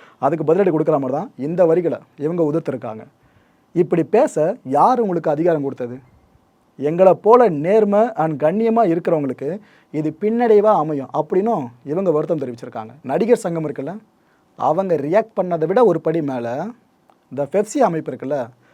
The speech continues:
அதாவது தென்னிந்திய திரைப்பட தொழிலாளர்கள் சம்மேளனம், இவங்க பெருசாவே ரியாக்ட் பண்ணியிருக்காங்கன்னு தான் சொல்லணும். ஒரு பெரிய அறிக்கையை வெளியிட்டிருக்காங்க. தலைவர் ஆர் கே செல்வமணி அவர்கள் கையெழுத்திட்டு அந்த அறிக்கை வெளியாகிருக்கு. இதுல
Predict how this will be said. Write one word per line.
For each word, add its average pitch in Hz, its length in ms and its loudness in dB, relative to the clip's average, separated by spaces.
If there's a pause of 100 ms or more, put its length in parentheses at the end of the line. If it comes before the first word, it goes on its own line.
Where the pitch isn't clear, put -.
(220)
அதாவது 170 260 2
தென்னிந்திய 202 460 2
திரைப்பட 196 460 0
தொழிலாளர்கள் 190 720 0
சம்மேளனம், 160 500 -4 (300)
இவங்க 156 320 -2 (100)
பெருசாவே 220 480 0
ரியாக்ட் 190 240 0
பண்ணியிருக்காங்கன்னு 147 480 -8
தான் 131 120 -14
சொல்லணும். 110 260 -18 (600)
ஒரு 143 200 -2
பெரிய 170 340 2
அறிக்கையை 165 400 4
வெளியிட்டிருக்காங்க. 127 560 -4 (300)
தலைவர் 165 400 4
ஆர் 180 240 4
கே 196 140 -2
செல்வமணி 185 440 -2
அவர்கள் 143 360 -2
கையெழுத்திட்டு 156 800 -2 (120)
அந்த 170 260 0
அறிக்கை 175 260 0
வெளியாகிருக்கு. 131 520 -6 (520)
இதுல 165 220 0